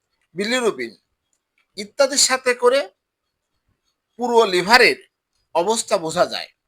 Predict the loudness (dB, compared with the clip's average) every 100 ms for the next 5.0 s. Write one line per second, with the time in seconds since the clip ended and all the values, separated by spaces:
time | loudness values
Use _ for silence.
0 | _ _ _ _ _ _ _ _ _ -8
1 | -4 0 4 2 2 0 0 2 0 0
2 | 0 -4 -6 _ _ _ _ _ _ 0
3 | 4 4 4 -6 -6 -14 _ _ _ _
4 | -6 2 4 4 2 -6 _ 0 2 0